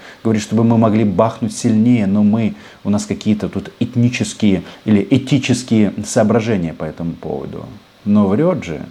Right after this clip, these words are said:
врёт же, падла. Потому что они хотели бы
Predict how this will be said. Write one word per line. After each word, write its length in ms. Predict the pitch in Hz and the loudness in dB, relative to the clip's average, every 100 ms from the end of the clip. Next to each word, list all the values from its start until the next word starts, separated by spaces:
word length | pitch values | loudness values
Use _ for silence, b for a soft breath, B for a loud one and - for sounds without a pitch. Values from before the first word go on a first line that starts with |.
| - - | -16 -6
врёт 360 | 113 175 151 | -2 0 0
же, 100 | 220 | -4
падла. 600 | 214 - 90 73 71 65 - B B - | -4 -2 -2 -4 -10 -12 -16 B B -14
Потому 260 | - 123 | -4 -2
что 300 | 123 117 107 B B - | 0 -2 -2 B B -2
они 340 | 120 127 127 | 2 2 0
хотели 440 | - 120 - 143 120 | -6 -6 -2 -2 0
бы 240 | 95 | -2